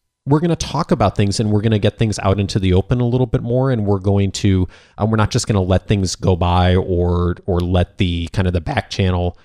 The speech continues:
conversations happen. We're gonna really address it proactively."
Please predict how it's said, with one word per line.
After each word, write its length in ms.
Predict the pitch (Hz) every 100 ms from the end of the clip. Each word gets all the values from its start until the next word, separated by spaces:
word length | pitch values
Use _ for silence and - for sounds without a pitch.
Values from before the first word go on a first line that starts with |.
| _ -
conversations 720 | 107 92 90 98 90 90 -
happen. 440 | 98 - 90 87 - _
We're 120 | 95
gonna 140 | 98 92
really 280 | 92 90 87
address 400 | 78 92 85 90
it 140 | -
proactively." 720 | - 87 85 - 85 80 -